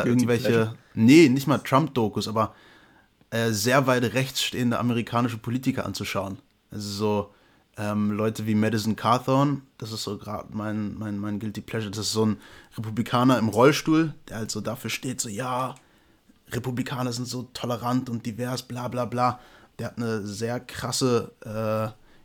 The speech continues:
Speaker 2: Geschichte aus Lügen und Verleumdung und
Speaker 1: Mhm.
Speaker 2: sonst was und, äh, ähm, allen möglichen Falschheiten. Und der hat, äh, da gab's auch jetzt, äh, vor ein paar Wochen oder so auch so ein Interview,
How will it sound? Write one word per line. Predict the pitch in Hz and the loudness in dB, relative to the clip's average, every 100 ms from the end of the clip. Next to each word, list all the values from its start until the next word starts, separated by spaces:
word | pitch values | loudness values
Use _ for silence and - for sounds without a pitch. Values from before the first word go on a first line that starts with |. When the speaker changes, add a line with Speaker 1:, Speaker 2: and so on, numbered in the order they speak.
| _ | _
Speaker 2:
Geschichte | - - 113 - 110 | -6 -4 -4 -4 -2
aus | 107 107 - | -2 -2 -2
Lügen | 113 127 139 135 131 127 117 | 2 4 4 6 6 6 2
und | - 110 107 | 0 0 0
Verleumdung | 113 113 120 127 127 123 123 - | 2 4 6 6 6 4 2 2
und | |
Speaker 1:
Mhm. | 147 | 0
Speaker 2:
sonst | 131 127 170 | 4 4 4
was | 123 120 - - | 2 0 -2 -4
und, | 107 104 101 - - | -2 0 -2 -4 -8
äh, | 107 101 101 98 101 - _ _ _ _ _ | -4 -2 -2 -4 -8 -14 _ _ _ _ _
ähm, | 104 98 98 98 95 95 - - - - | -6 -2 0 0 -2 -6 -10 -14 -18 -4
allen | 113 120 | 2 4
möglichen | 127 127 123 - 113 110 - | 4 2 -4 2 2 2 -2
Falschheiten. | - 113 110 - 110 107 135 120 | 0 2 4 4 2 4 4 4
Und | 110 117 | 4 4
der | 120 | 6
hat, | 120 - - _ - _ _ - | 4 0 -10 _ -20 _ _ -6
äh, | 110 110 101 | -4 -4 -2
da | |
gab's | 107 110 107 | 2 2 2
auch | 113 120 | 0 0
jetzt, | 98 - - | -4 -6 -6
äh, | 95 95 | -12 -12
vor | - 104 | -4 -2
ein | 101 95 - - | 0 -2 -8 -4
paar | - 101 | 0 4
Wochen | 104 104 131 | 4 4 4
oder | 123 | 4
so | 117 117 - - - | 4 0 -2 -12 -4
auch | |
so | - | 2
ein | 123 | 4
Interview, | 147 139 147 135 147 | 6 6 6 6 4